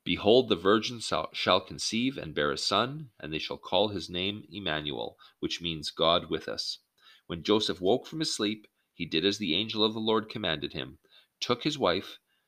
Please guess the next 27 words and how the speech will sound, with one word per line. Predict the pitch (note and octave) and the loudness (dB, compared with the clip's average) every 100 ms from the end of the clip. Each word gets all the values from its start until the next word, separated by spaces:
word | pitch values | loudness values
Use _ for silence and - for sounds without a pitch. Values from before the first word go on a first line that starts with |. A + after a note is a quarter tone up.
| _ | _
but | - - | -8 -6
knew | F2 F#2 A2 | 0 2 2
her | A2+ | 2
not | A#2 A2 F#2 - - - | 4 6 4 2 -8 -12
until | D#2 - E2 | -8 -2 -2
she | - D#2 | 2 0
had | D2 | 0
given | D#2+ E2 D#2+ | -2 -2 -2
birth | D2+ D#2+ - | -2 -2 -4
to | F2 | -6
a | |
son, | - - C#2+ C2+ - _ _ _ - | -4 -2 -4 -6 -18 _ _ _ -8
and | E2+ | -6
he | E2+ D#2 | -6 -8
called | - E2 E2+ F#2 | 2 6 6 4
his | F2 D#2+ | -4 -4
name | C#2 C2+ D2+ G#2 _ _ _ - | -6 -6 -8 -14 _ _ _ -8
Jesus. | D#2+ C#2 - - - - - _ _ _ _ _ _ - _ | -4 -4 -8 -10 -10 -10 -14 _ _ _ _ _ _ -20 _
Now, | - | 0
interest-, | A3 D4+ D#4 - C3 - - - | 2 4 2 2 0 -2 -4 2
interestingly, | A3+ C4 F3+ B2 A#2 - F#2+ F2 F2 D2+ G#2+ G3 - - - - | 4 6 8 8 6 2 0 2 0 0 -2 -6 -8 -14 -14 -8
the | G2+ - | -6 -2
angel | C#3 F#3 F#3+ D#3 | 0 0 0 -2
that | A#2 G2 F#2 | 0 0 2
visits | G2+ G#2+ F#2+ - | 0 0 -2 -8
Joseph | - B2 D#3 - E2+ - - | 0 2 2 0 -2 -4 -4
isn't | E2 F2 E2 | -4 -4 -10